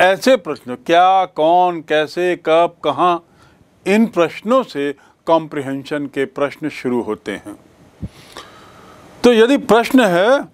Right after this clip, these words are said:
"When did राम go?" Imagine if the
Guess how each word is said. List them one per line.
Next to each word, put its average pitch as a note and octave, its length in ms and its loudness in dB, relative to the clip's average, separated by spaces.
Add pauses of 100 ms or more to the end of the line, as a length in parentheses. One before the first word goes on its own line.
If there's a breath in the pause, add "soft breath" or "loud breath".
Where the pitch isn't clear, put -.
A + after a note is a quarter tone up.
(260)
"When A#3 300 0 (180)
did F#3 260 2 (1040)
राम D3 680 0 (560)
go?" D#3+ 240 2 (1800)
Imagine D#3+ 540 2 (100)
if E3 140 0
the D3+ 100 0